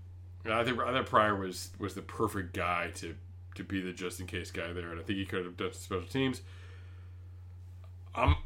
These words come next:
I'm moving on, but I'm annoyed by that one. I'm perturbed, if you will.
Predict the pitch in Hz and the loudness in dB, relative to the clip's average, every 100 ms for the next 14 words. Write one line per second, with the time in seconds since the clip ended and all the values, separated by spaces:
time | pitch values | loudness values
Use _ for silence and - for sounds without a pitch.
0 | - 123 139 143 147 135 135 139 131 117 | 4 8 10 12 12 12 12 12 8 8
1 | 110 107 - - - - - - - - | 10 8 2 -8 -14 -14 -14 -14 -14 -14
2 | - - - - - - - - - - | -14 -14 -12 -12 -12 -12 -14 -14 -14 -16
3 | - - - 117 123 117 110 98 95 95 | -16 -10 2 4 8 10 10 10 2 2
4 | 92 85 - 101 101 95 120 104 85 - | 0 -4 -4 -2 -2 0 4 4 4 -6
5 | - 98 101 90 87 78 | -8 -6 -4 -2 -2 -4